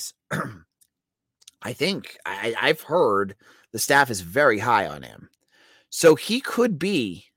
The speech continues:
the next big commitment for B C. We'll have to wait on Sunday. So make sure you're following me on Twitter at A J Black underscore B C. And I'll make sure that I have all that information when it goes up. I, I mean,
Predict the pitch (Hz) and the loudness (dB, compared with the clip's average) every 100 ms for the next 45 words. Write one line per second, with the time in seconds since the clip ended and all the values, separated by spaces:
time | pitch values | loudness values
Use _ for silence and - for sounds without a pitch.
0 | _ - 113 123 123 - - 107 110 113 | _ -6 -2 0 -2 -4 -12 -8 -4 -2
1 | 107 98 90 - _ _ _ _ _ - | -2 -6 -14 -20 _ _ _ _ _ -8
2 | 110 139 101 90 90 76 78 - 78 92 | -4 -4 -6 -10 -10 -10 -10 -10 -8 -2
3 | 156 185 185 180 170 190 196 98 - 110 | -2 0 2 2 2 0 2 0 0 -2
4 | 131 170 240 233 214 170 156 143 123 113 | 0 -2 -2 -4 -2 2 2 0 0 -2
5 | 107 117 104 - 110 104 113 101 98 92 | 0 0 0 2 0 0 -2 0 -2 0
6 | 90 95 90 90 - 87 82 76 90 82 | -2 -4 -8 -8 -8 -8 -8 -6 -6 -8
7 | 76 _ - - - 101 104 104 101 - | -12 _ -20 -20 -8 -2 0 0 -2 2
8 | 107 101 95 76 104 107 101 101 98 98 | 2 4 2 0 0 0 0 0 -2 -4
9 | 92 92 104 101 85 85 85 98 90 107 | -4 -4 -4 -4 -6 -6 -6 -6 -2 -2
10 | 92 82 92 76 90 95 | -2 -4 -8 -8 -12 -12